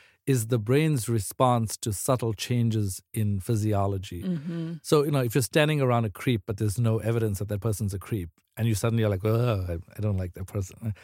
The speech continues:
Speaker 1: You know, it's, it's because your heart rate's changed a little, and maybe your body's sweating a little more, and maybe your breath has changed, and your brain picks this up, and it takes it to the insula, where, where all this gut feeling is detected,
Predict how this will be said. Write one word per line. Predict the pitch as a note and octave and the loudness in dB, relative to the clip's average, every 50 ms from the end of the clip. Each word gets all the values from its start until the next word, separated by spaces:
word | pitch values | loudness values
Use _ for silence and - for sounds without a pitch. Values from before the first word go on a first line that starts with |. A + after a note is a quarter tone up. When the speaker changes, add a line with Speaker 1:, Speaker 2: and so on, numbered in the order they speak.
| - - - - - _ _ | -18 -20 -20 -20 -20 _ _
Speaker 1:
You | D3 | 0
know, | C3+ A#2+ - _ _ - | 0 0 -2 _ _ -2
it's, | - D3 B2+ - - - - | 0 0 0 0 -6 -6 -4
it's | C3 A#2 - | -2 -2 0
because | - C#3+ A#2 - D3 A2 - | -2 -2 2 2 0 2 2
your | C3 A2 | 2 2
heart | B2+ D3+ C3 - - | 4 2 2 2 -2
rate's | A#2+ A2 - - | -2 -2 -2 -6
changed | - - - D#3 D3 C#3 B2 G2+ - A2 | -6 -2 0 0 0 0 0 -2 0 0
a | |
little, | G#2+ G#2+ A#2+ A2 G2+ F#2 G2+ C#3+ D3+ - _ _ _ _ _ _ _ _ _ _ - | 2 2 2 0 0 -4 -4 -6 -10 -14 _ _ _ _ _ _ _ _ _ _ 2
and | B2+ B2+ A#2+ A#2 A#2+ A#2 A2 - _ | 4 4 4 2 0 -2 -4 -8 _
maybe | C3 A#2+ C3 C#3 C#3 C#3 | 0 2 2 2 4 2
your | C#3 A#2 | 2 2
body's | A#2 G#2+ A2 A2 A2+ G2+ - | 4 2 2 2 0 -2 -2
sweating | - C3 A#2+ A2+ G#2 | 0 0 2 2 2
a | G#2+ | 2
little | G#2+ G#2 G2+ G2 | 2 2 2 2
more, | G2 G2+ G2+ G2+ G2 G2 G#2 - | 2 2 2 2 0 0 -2 -4
and | - A2 A2+ | -2 -2 0
maybe | A#2+ A#2+ A#2 A#2+ | 2 2 2 2
your | A2+ G2+ | 0 2
breath | F#2+ B2 B2 A#2+ - | 2 2 2 2 2
has | A#2+ G2+ - | -2 -4 -4
changed, | - - - G#2 G2 G2 G2+ - - - | -4 -2 -2 0 0 0 -2 -4 -6 -4
and | A2+ A#2+ | 0 0
your | A#2 A2+ | 2 2
brain | G#2 C#3 D#3+ F#3 F3 | 4 4 4 4 2
picks | C3 D3 C#3 - - | 2 0 -2 -2 -4
this | B2 G#2+ G2 - | -4 -4 -2 -2
up, | F#2 A#2 D#3+ - _ _ _ - - _ _ _ _ _ | -2 -2 -4 -6 _ _ _ -20 -20 _ _ _ _ _
and | B2+ C3 B2+ | 2 2 2
it | A2+ - | 0 -2
takes | - - D3 C3 - - | 0 0 0 2 2 0
it | F3 C3 | 0 0
to | - | 2
the | C#3+ C#3+ F#2 | -2 0 0
insula, | A#2+ A#2 G#2+ G2+ - - G#2+ G2+ G#2+ A2+ F#3+ G#3+ - _ _ _ _ - _ _ _ | 2 2 2 0 0 -2 0 0 0 -2 -4 -6 -12 _ _ _ _ -20 _ _ _
where, | - C3+ B2+ B2 B2 A2+ - - | 2 4 6 6 4 2 0 -6
where | - C3 B2+ A#2+ A#2 A2+ - | -2 2 2 2 2 2 0
all | - B2+ A#2+ | 0 0 2
this | A2+ A2 - - | 2 -2 -4 -8
gut | - - C3 A#2+ - | 0 2 2 2 2
feeling | - - C3 B2+ A#2 A2 G#2 G2+ | -2 -2 0 2 2 2 2 0
is | G2+ F#2 - | 0 -2 -4
detected, | - G#2+ G2 - - C3+ G#2+ - - A2 G#2 F#2+ F#2+ | -8 -10 -8 -2 -2 -2 -2 -2 -4 -4 -4 -4 -8